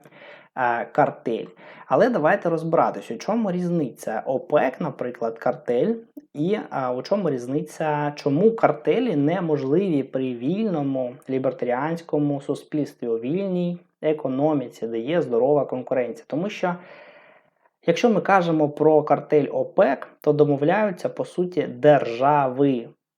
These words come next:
яким належать монополії на видобуток нафти. Наприклад, та ж Росія, у якої є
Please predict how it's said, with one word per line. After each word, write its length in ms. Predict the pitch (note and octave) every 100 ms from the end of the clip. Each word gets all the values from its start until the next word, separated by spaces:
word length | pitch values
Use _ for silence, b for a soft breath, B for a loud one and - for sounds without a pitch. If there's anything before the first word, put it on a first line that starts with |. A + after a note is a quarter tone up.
| -
яким 400 | B2+ B2 F#3 F3+
належать 640 | C#3 C3 E3+ F3 B2+ -
монополії 960 | C#3 D#3+ D#3 C3+ - D3+ F#3+ E3+ B2+ B2
на 120 | A#2
видобуток 720 | A2+ D3 F3 C#3 C3+ B2 -
нафти. 480 | C3+ C#3 B2+ - B2
Наприклад, 560 | A2+ A2 E3+ E3 B2+ -
та 200 | D3+ D3
ж 120 | C3+
Росія, 480 | B2 - F#3 G3 B2+
у 100 | A#2+
якої 520 | A#2 - E3 C#3
є 100 | A#2+